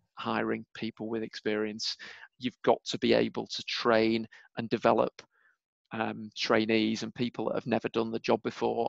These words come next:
And, and to do that, you need to break down what you're doing and what you can do successfully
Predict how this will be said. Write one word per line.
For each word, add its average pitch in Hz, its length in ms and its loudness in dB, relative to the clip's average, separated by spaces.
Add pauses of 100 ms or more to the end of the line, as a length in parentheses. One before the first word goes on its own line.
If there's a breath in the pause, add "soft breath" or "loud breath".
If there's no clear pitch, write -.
(120)
And, 117 180 -2 (100)
and 117 140 -6
to 120 100 -6
do 170 280 6
that, 117 280 4 (420 loud breath)
you 123 160 -4
need 123 420 4
to 113 380 4 (680 soft breath)
break 127 400 4
down 113 380 4
what 117 180 2
you're 120 220 0
doing 120 340 4
and 113 120 -6
what 120 180 2
you 123 180 -2
can - 160 -10
do 113 160 0
successfully 117 840 0